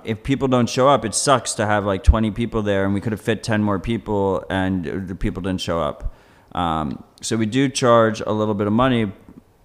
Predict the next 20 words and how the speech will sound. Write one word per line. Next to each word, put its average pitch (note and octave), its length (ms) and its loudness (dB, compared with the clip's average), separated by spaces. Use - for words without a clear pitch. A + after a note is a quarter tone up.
Right G#2+ 240 0
now, G2+ 220 0
thirty G#2+ 280 -2
dollars F#2+ 400 0
is F2+ 100 -12
what F2+ 140 -4
we've F#2 120 -8
been F#2+ 140 -4
doing. G2 440 -2
The F#2+ 240 -6
Citadel A2 420 0
workshop G2+ 420 -2
in G2 100 -4
San G2 180 -4
Francisco F#2 600 -4
right F2+ 240 -4
now F2 180 -4
is E2 100 -8
sold F#2 320 -6
out. F2 380 -6